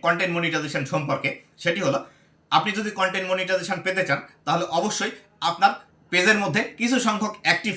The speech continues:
ফলোয়ার লাগবে। এবং এই অ্যাক্টিভ ফলোয়ার আপনারা কোথায় থেকে পাবেন? যে যারা লাইভ করে তাদের লাইভে গিয়ে বসে থাকবেন, তাদেরকে ভালো ভালো কমেন্ট করবেন, তাদের লাইভে গিয়ে আপনি যদি পিন হতে পারেন তাহলে সেই ক্ষেত্রে ওইখান থেকে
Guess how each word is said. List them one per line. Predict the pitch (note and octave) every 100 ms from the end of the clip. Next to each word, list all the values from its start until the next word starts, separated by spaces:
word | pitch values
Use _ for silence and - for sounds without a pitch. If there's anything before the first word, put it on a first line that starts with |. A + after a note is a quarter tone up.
| -
ফলোয়ার | D#3+ E3 C#3+
লাগবে। | C3 A#2+ - - - F#3
এবং | E3+ E3
এই | E3+ -
অ্যাক্টিভ | D#3+ - A3 -
ফলোয়ার | F#3 F#3+
আপনারা | F3+ F3+ E3+
কোথায় | F3+ F3 F3
থেকে | F3 E3
পাবেন? | F3+ - - - -
যে | B2 E3
যারা | D#3+ F3+ D3
লাইভ | D#3 F#3 -
করে | F#3+ F#3+ - -
তাদের | D3+ F3+ C3+
লাইভে | C#3+ D#3+ F3+
গিয়ে | F3 F3
বসে | D#3 F3+ F#3
থাকবেন, | F3+ A#3+ - - C#3
তাদেরকে | D#3 D#3 D#3+ B2
ভালো | D3+ F3
ভালো | E3+ F3
কমেন্ট | D3+ F3+ F3+
করবেন, | F#3+ B3 C4 - C3+
তাদের | D#3 G#3+ - _ _ _
লাইভে | A#2+ C#3+ F3 G#3 G3
গিয়ে | G#3
আপনি | F3+ G3
যদি | G3+ G3 G3+
পিন | A3 G#3+
হতে | F3+ G3
পারেন | G3+ B3+
তাহলে | - F3 G3
সেই | F#3
ক্ষেত্রে | G3 G#3 A3
ওইখান | E3+ F3+ F#3+
থেকে | D#3+